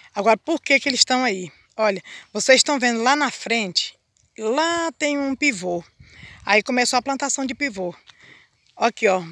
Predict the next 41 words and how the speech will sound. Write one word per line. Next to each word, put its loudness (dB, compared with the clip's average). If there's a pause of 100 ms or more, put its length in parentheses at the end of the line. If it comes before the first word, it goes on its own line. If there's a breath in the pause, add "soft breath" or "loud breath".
porque 0
aqui, 0
aqui -2
não 4
é 4
nem 2
comum 0
ter 6
tuiuiu -2
nesse -2
tempo. -2 (400 loud breath)
Assim, 2
porque -4
eles 0
são -2
mais 0
de -18
perto -2
de -2
água. -2
Por -8
quê? -2 (220 loud breath)
Porque 2
no 2
final 4
de -2
Mato 0
Grosso 0
do -6
Sul -4
tá 2
tendo -4
umas -6
queimadas 2
e 2
eles 2
estão -2
tudo -6
migrando -2
pra -2
cá. -6